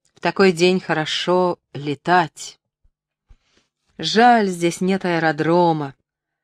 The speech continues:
Он бы взял на прокат самолёт и поднял Мариту в небо, и показал ей, как можно радоваться такому дню. Ей бы понравилось. Но аэродрома здесь нет, нечего и мечтать об этом.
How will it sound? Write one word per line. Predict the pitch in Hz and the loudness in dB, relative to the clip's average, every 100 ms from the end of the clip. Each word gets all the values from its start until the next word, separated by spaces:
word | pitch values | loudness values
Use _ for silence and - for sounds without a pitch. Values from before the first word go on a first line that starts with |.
| _ _ | _ _
Он | - 226 | 0 2
бы | 190 | 2
взял | 175 190 190 | 0 0 0
на | 180 | 0
прокат | 175 175 175 170 | 0 0 0 -2
самолёт | - - 156 156 170 214 208 160 | -6 -6 -4 -2 0 0 0 -6
и | |
поднял | - 185 190 160 160 | -4 -2 0 -2 -2
Мариту | 160 160 180 - 156 | -2 0 -2 -4 -6
в | 151 | -6
небо, | 147 160 170 147 156 _ _ _ _ _ _ _ - | -4 -2 -4 -6 -14 _ _ _ _ _ _ _ -14
и | 185 | -8
показал | 185 202 214 240 | 0 2 4 4
ей, | 208 208 | 4 2
как | 196 220 - | 2 0 0
можно | 196 196 190 180 175 | 0 2 2 0 2
радоваться | 170 180 165 160 - 156 | 4 2 2 -6 -6 -6
такому | 151 180 170 | -4 -2 -2
дню. | 151 139 160 160 165 - _ _ _ _ _ _ | -4 -4 -4 -2 -4 -8 _ _ _ _ _ _
Ей | 151 220 | 0 0
бы | 180 | 0
понравилось. | 156 151 139 151 - 120 - - _ _ _ _ _ _ _ _ _ _ _ _ _ _ | -2 -2 -2 -4 -8 -14 -18 -20 _ _ _ _ _ _ _ _ _ _ _ _ _ _
Но | 220 269 262 | 2 4 4
аэродрома | 208 202 196 190 202 185 | 4 4 2 4 2 2
здесь | 156 139 143 - | -2 -4 -6 -4
нет, | 160 208 294 - - - | 0 2 2 -4 -18 -10
нечего | 160 180 240 - 196 | -2 -2 -2 -2 -2
и | 175 | -2
мечтать | 156 - - 156 151 | -4 -4 -2 -2 -2
об | 160 147 | -8 -6
этом. | 147 - 147 | -8 -10 -16